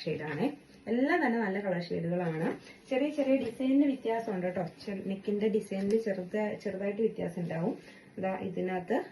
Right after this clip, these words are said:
ദാ ഇങ്ങനെ ഒരു ഡിസൈൻ ആണ് കൊടുത്തേക്കുന്നത്. ബ്യൂട്ടിഫുൾ ആയിട്ടുള്ള ഈ ഒരു ഡിസൈൻ വരും. ഇതാണ് നെക്കിന്റെ പോർഷൻ വരുന്നത് കേട്ടോ. ഇതാ അടുത്തത് വരുന്നത് നല്ലൊരു മെറൂൺ ഷെയ്ഡ് വരും. മെറൂൺ ഷെയ്ഡിൽ ദാ ഇങ്ങനെ ഒരു നെക്കാണ് വന്നേക്കുന്നത്.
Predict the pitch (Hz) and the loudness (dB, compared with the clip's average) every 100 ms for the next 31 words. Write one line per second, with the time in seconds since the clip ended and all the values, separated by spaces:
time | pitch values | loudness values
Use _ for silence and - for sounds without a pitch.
0 | - 190 180 170 170 165 175 180 180 165 | -8 -4 0 0 2 2 2 0 -2 -2
1 | 160 160 156 156 - 165 180 233 175 165 | -4 -4 -6 -6 -6 -4 -2 0 0 -2
2 | 170 165 156 143 - 175 - - - - | -6 -6 -6 -6 -2 -2 -4 -12 -12 -2
3 | 185 160 151 156 165 165 160 175 - - | 2 2 0 -4 -2 -2 0 0 0 -4
4 | - 180 165 160 370 311 180 160 - - | -12 -4 -2 -2 -2 -2 -2 -4 -6 -8
5 | 156 151 143 151 220 - - - - - | -8 -6 -8 -4 -6 -6 -20 -20 -20 -20
6 | - - - - - - 202 214 220 - | -20 -20 -20 -20 -20 -8 -4 0 2 0
7 | 202 208 190 180 170 247 320 214 185 180 | 0 0 0 -2 -2 -2 -2 -4 -4 0
8 | 214 233 170 165 170 - 156 151 151 170 | 0 0 0 -2 -4 -2 -4 -2 -2 0
9 | - - - - - - - - 226 185 | -2 -4 -20 -20 -20 -20 -20 -2 0 0
10 | 165 196 190 170 175 170 160 160 196 359 | -4 -4 -2 0 -2 -2 -2 0 0 0
11 | - - - - - - - 170 165 170 | -4 -18 -20 -20 -20 -18 -6 -2 0 0
12 | 170 165 165 165 - 170 156 160 160 156 | 2 0 0 -2 -2 -4 -4 -4 -2 -4
13 | - 160 196 | -2 -2 0